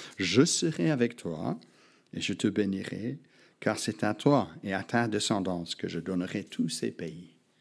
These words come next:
Je tiendrai aussi le serment que j'ai fait à Abraham, ton père. Je multiplierai ta descendance comme des étoiles du ciel. Je donnerai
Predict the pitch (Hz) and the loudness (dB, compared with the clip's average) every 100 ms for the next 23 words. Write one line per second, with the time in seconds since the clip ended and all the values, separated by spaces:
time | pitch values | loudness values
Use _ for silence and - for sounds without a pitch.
0 | _ _ _ _ _ _ _ _ - 120 | _ _ _ _ _ _ _ _ 0 0
1 | - - 156 143 127 160 131 120 - 131 | 2 0 0 0 2 4 6 4 4 2
2 | 120 - 113 117 139 131 107 110 135 - | 2 0 0 2 2 2 0 0 -2 -2
3 | - - 117 139 127 - 147 131 85 85 | -2 -2 -2 0 0 0 0 0 -2 -8
4 | _ _ - - - _ - - 104 - | _ _ -20 -20 -20 _ -8 -2 -2 0
5 | 117 95 104 104 110 127 160 - 170 - | 0 2 0 0 2 2 2 0 -2 2
6 | 156 131 127 90 - - _ - - _ | 2 2 0 -4 -6 -20 _ -20 -20 _
7 | - 98 92 135 - 127 104 104 92 - | -4 -2 4 4 4 2 2 0 -2 -2
8 | - 165 180 151 127 139 - 139 139 127 | 2 4 6 6 6 2 4 4 4 4
9 | 131 - 90 85 90 85 117 127 123 131 | 2 0 -2 -2 -4 -2 2 2 4 2